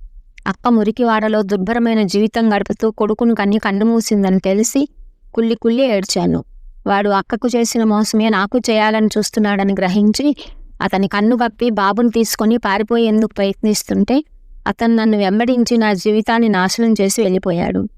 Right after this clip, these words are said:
నా బతుకు పాడైపోయినా మా అక్క కొడుకుని తీసుకెళ్లి అమ్మా నాన్నలకు అప్పగించాలని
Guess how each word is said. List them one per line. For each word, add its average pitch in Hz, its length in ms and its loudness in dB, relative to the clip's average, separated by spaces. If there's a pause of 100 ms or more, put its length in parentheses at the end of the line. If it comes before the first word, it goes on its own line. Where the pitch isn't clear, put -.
(100)
నా 185 160 0
బతుకు 202 320 -2
పాడైపోయినా 220 720 0
మా 214 160 2
అక్క 202 180 -4
కొడుకుని 233 400 0
తీసుకెళ్లి 214 540 0
అమ్మా 202 240 0
నాన్నలకు 208 460 2
అప్పగించాలని 190 880 0